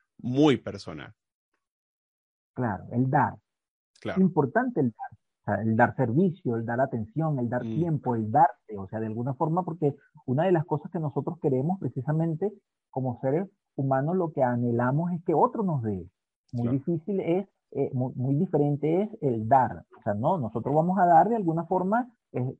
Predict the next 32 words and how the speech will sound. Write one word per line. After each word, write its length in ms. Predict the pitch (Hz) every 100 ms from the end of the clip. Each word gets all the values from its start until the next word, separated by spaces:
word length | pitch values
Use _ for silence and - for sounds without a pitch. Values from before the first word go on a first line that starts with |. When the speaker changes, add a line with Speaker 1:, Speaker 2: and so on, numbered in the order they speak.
| -
Speaker 2:
sin, 280 | - 135 127
sin 260 | - 135 131
al-, 240 | 127 127
sin 120 | 131 131
pretender 460 | 135 131 127 123
algo 220 | 135 139
a 80 | 123
cambio, 440 | - 139 202 143 120
o 120 | 110
si 100 | 117
nosotros 380 | 113 - - 156
de 40 |
alguna 260 | 123 120 127
forma, 240 | 156 139
o 60 | 120
sea, 120 | 135
es, 80 | 120 _ - 120 -
es 160 | 127 123
importante. 640 | 190 180 131 160 113 - - - - _ -
Y 160 | 165 165 -
para 260 | 156 156 151
poder 300 | 151 151 151
lograr 560 | 208 202 208 220 135 170 _
en 180 | 131 127
estos 280 | 123 - 190
tiempos, 600 | 233 240 185 135 139 - -
eh, 260 | 123 120 -
un, 220 | 131 -
un 280 | 143 127 120
cambio, 480 | - 180 214 143 117
una 260 | 120 143
transformación, 880 | 175 175 160 190 190 190 180 160 185